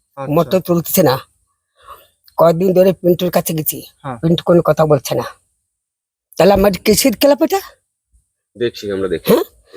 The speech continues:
Speaker 2: সারাদিন আমি না খেয়ে দৌড়ে বেড়াবো,
Speaker 3: বলছি আমরা
Speaker 2: কেবল
Speaker 3: বলছি।
Speaker 2: দুটো খেয়ে আমি শুচ্ছি।
Speaker 3: আচ্ছা, পিন্টু দাকে বলছি আমরা আজকে।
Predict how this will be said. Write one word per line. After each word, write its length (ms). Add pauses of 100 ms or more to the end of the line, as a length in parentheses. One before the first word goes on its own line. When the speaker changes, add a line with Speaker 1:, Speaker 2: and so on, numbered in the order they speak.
(140)
Speaker 2:
সারাদিন 520
আমি 200
না 160
খেয়ে 180
দৌড়ে 220
বেড়াবো, 300
Speaker 3:
বলছি 260
আমরা 180
Speaker 2:
কেবল 120
Speaker 3:
বলছি। 140
Speaker 2:
দুটো 200
খেয়ে 180
আমি 100 (400)
শুচ্ছি। 560 (120)
Speaker 3:
আচ্ছা, 260
পিন্টু 200
দাকে 160
বলছি 300
আমরা 180
আজকে। 260